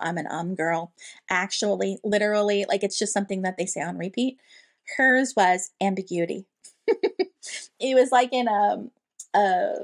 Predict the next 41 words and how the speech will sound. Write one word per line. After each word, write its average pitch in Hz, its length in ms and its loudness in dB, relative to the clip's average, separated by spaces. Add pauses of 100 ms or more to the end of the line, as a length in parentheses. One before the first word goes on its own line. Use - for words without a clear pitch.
(160)
a 226 140 6
research, 208 640 -2
a 208 40 -4
psychology, 196 1000 0
um, 180 520 -4
psychological, 196 720 0
like, 175 160 -2
research - 720 -4 (380)
class - 480 -2
where 190 160 -2
we 185 140 -4
were, 165 300 -2
you 185 100 -4
know, 175 140 -4
writing 170 400 -2
theses 170 680 -4
and 170 140 -4
things - 220 -4
like - 160 -2
that. - 240 -4
And 196 100 -6
so - 240 -6 (360)
obviously 247 680 4
she 247 140 0
wanted 233 220 2
to 247 140 -6
ingrain 214 400 0
in 202 100 2
our 254 160 4
brain 202 380 0
that 180 140 -2
she 233 120 -2
didn't 214 200 0
want 190 180 0
<laughs> 202 120 -6
anything 247 380 2
ambiguous 208 640 2
in 208 240 0
the 190 280 0
research 202 480 0
papers. - 440 -4